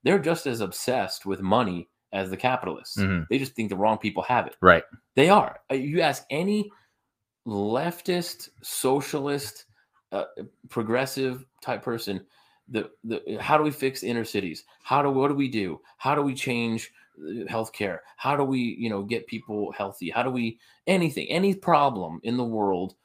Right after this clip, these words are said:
Speaker 1: or in, in the United States, their answer is money.
Speaker 2: Right.
Speaker 1: We need more money.
Speaker 2: Yes.
Speaker 1: Take from the fair share, the rich fat cats,
Speaker 2: And put
Speaker 1: and
Speaker 2: it
Speaker 1: the,
Speaker 2: over there.
Speaker 1: and put it over here. So their answer literally is money, which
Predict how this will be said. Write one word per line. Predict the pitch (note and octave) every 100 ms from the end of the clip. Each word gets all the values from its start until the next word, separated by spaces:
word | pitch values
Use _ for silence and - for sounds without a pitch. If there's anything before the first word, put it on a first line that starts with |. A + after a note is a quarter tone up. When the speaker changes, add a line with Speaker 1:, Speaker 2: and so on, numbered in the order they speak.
| _
Speaker 1:
or | A2 G#2+ G#2
in, | A2 A2 A2
in | A2
the | G2+
United | A2+ A2 A2
States, | - F#2+ F#2 _ _ _ _
their | A#2 D3 C#3+
answer | D3+ D3+ - D3 -
is | G#2+ G2+ G2+ - -
money. | F#2+ F#2+ - -
Speaker 2:
Right. | F#2+ E2+ G#2
Speaker 1:
We | G#2+
need | A#2 D#3 D#3 D3 C3+
more | G2 G#2+ G#2 G#2 F#2+
money. | F2 D2+ _
Speaker 2:
Yes. | F2+ - - - -
Speaker 1:
Take | C#3 C#3
from | - C3+
the | A2 G2+
fair | B2+ C#3+ C3+
share, | - A2 A2 G#2+
the | G2
rich | F#2 B2+ - -
fat | - A2+ -
cats, | - G#2+ -
Speaker 2:
And | E2
put | -
Speaker 1:
and | A2
Speaker 2:
it | G#2+
Speaker 1:
the, |
Speaker 2:
over | G#2+ G2
there. | F#2 D#2 A#2
Speaker 1:
and | G#2+ G2+ F#2
put | C3+ C3
it |
over | B2+ A#2
here. | A2+ -
So | - A#2
their | B2+ C3
answer | D3 D3+ C#3+ A#2+
literally | A2+ B2 A#2 G#2+ F#2+
is | G#2+
money, | G2+ F2
which | A#2 C3